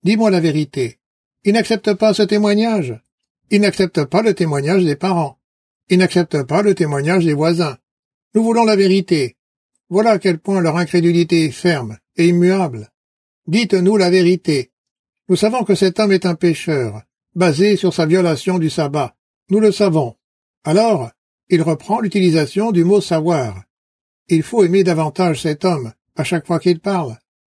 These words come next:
Cet homme autrefois aveugle. Il répondit alors, « S'il est un pécheur, je ne sais.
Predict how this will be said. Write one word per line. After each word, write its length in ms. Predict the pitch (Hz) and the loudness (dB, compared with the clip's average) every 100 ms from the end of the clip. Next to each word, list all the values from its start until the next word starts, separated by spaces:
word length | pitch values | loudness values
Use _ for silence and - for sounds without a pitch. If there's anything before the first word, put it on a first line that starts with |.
| _ | _
Cet 260 | - 170 214 | -2 0 2
homme 160 | 190 | 2
autrefois 480 | 175 - 165 165 160 | 0 0 -4 -2 -2
aveugle. 480 | 180 208 156 113 - _ _ _ _ _ - | 2 2 0 -4 -14 _ _ _ _ _ -4
Il 140 | 190 | 0
répondit 440 | 190 220 202 202 214 | 0 0 -2 0 0
alors, « 460 | 170 139 117 101 - _ _ _ _ _ | 0 -2 -4 -10 -18 _ _ _ _ _
S'il 200 | - 240 | -8 -6
est 120 | 233 | -2
un 100 | 208 | -2
pécheur, 720 | 185 175 156 208 208 208 202 _ _ 165 | 0 0 0 2 4 2 -2 _ _ 0
je 100 | 208 | 2
ne 160 | 202 | 2
sais. 380 | - 160 123 | -2 -4 -6